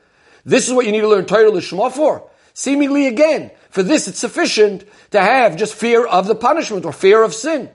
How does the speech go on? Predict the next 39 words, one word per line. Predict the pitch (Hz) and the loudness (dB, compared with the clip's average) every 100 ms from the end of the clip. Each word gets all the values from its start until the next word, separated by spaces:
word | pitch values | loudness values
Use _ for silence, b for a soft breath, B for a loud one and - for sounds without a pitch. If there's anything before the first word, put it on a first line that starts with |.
| _ _ _ | _ _ _
In | 226 | -10
fact, | - 240 214 233 | -2 -2 0 2
earlier | 277 302 247 | 2 4 0
in | 214 | 0
Pirkei | 220 226 214 | 0 0 2
Avos | 285 349 277 214 | 2 0 -4 -6
it | |
told | - 190 190 | -4 -4 -4
us, | - - _ _ b b | -10 -18 _ _ b b
think | _ 302 294 | _ 0 2
about | 247 196 - | 2 2 0
three | 214 233 | -6 -4
things, | 160 160 175 196 - b _ | -4 -4 -6 -10 -20 b _
fairly | 269 277 240 | 0 2 2
simple | - 320 311 240 180 | 0 0 0 -2 -2
things, | 170 190 | -4 -2
and | 208 | -2
you | 208 | 0
won't | 247 254 | 0 0
come | 254 285 | 0 -2
to | 214 | -4
do | 185 226 | -8 -10
sin. | - 277 208 - b | -8 -6 -8 -12 b
Why | 156 226 240 | -2 2 2
is | 208 | 0
this | 196 | -4
a | |
reward | 190 185 185 180 | -4 -2 -4 -4
for | 156 | -6
Torah | 156 156 | -6 -4
Lishma? | 139 - 117 - _ _ b b b b - | -6 -10 -12 -14 _ _ b b b b -4
Another | 220 311 294 | 2 2 2
thing, | 202 139 151 | -4 -8 -2
Moichel | 269 311 269 | 0 0 -2
Alel | 254 240 233 190 | 0 0 0 0
Boinei, | 220 196 139 - b b - | -2 -2 -10 -16 b b -4
you'll | 175 202 | -4 -2
end | 254 262 240 | -2 2 2
up | 233 B | 2 B